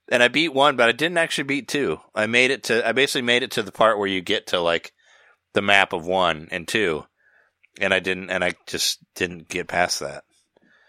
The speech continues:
So I need, I need to go back and beat that too, 'cause I haven't, I haven't touched three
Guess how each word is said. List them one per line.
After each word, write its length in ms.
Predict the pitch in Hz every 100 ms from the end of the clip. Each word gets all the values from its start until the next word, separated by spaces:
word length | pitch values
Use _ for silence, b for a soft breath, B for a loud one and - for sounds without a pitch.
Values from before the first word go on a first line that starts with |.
| _ _ -
So 300 | - 78 -
I 80 | 92
need, 160 | 98 107
I 100 | 110
need 140 | 110
to 60 | 95
go 120 | 92
back 220 | 90 85
and 100 | 87
beat 160 | 80 80
that 160 | 80 82
too, 160 | 87 80
'cause 140 | 104
I 60 | 117
haven't, 260 | 135 131 -
I 60 | 117
haven't 200 | 123 113
touched 320 | 135 123 -
three 400 | - 95 82 -